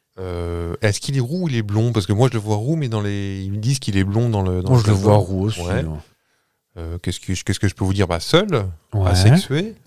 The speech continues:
Speaker 1: mais ça,
Speaker 2: Ouais.
Speaker 1: ça ne l'intéresse pas, quoi.
Speaker 2: Bon, tout le monde sait qu'il est avec le professeur, le capitaine Haddock.
Speaker 1: Oui, non.
Speaker 2: Euh, non, mais si tu voulais le dessiner, par exemple, comment tu
Speaker 1: Oui.
Speaker 2: le dessinerais ?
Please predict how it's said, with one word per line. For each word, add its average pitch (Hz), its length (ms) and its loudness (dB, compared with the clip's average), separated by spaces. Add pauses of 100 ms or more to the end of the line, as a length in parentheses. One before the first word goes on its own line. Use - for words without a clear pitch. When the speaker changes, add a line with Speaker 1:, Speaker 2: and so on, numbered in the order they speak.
Speaker 1:
mais 95 60 -10
ça, 92 140 -6
Speaker 2:
Ouais. 87 40 -6
Speaker 1:
ça - 120 -6
ne 95 60 -6
l'intéresse 92 380 -6
pas, 127 120 -2
quoi. 85 360 -8 (680)
Speaker 2:
Bon, - 140 -20
tout - 120 -18
le 98 60 -10
monde - 80 -12
sait - 140 -10
qu'il - 160 -10
est - 20 -2
avec 82 120 -8
le - 60 -10
professeur, - 500 -18
le 98 180 2
capitaine 90 400 -8
Haddock. - 220 -12 (120)
Speaker 1:
Oui, 104 260 -8
non. 95 120 -10 (840)
Speaker 2:
Euh, 110 600 8
non, 156 140 6
mais 233 80 6
si - 80 0
tu - 80 2
voulais 151 140 8
le 151 60 6
dessiner, 135 360 6
par 110 140 4
exemple, 95 320 -2
comment 147 160 -4
tu 110 60 -6
Speaker 1:
Oui. 113 60 -6
Speaker 2:
le 120 40 -6
dessinerais ? 107 480 -4